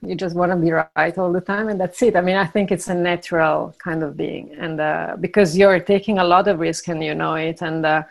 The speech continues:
people are looking at you. Most of the time, they, if they are not entrepreneurs, they're looking at you like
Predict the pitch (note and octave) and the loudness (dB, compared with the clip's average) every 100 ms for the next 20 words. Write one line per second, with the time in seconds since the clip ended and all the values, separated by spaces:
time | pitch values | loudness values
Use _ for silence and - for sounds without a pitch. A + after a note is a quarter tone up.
0 | _ _ _ _ _ _ _ _ - A3 | _ _ _ _ _ _ _ _ -4 0
1 | G#3+ G3+ F#3+ F#3 F#3 F#3 F#3+ F#3 F#3 F3+ | 4 6 6 6 4 2 0 0 0 2
2 | F3+ F#3 - G#3+ B3 C4 G3 F#3 F#3 F#3 | 2 0 0 0 2 4 4 4 4 4
3 | F#3 - G#3 - A3+ G#3 G3+ G3 G3+ F3 | 2 2 -2 2 4 4 4 4 2 -2
4 | E3+ F#3 - G3+ F3 F#3 F3+ F3+ F#3+ F3+ | -6 -8 -2 0 2 2 2 0 0 0
5 | E3+ F3 E3+ F3 E3 E3+ | 2 2 2 2 0 0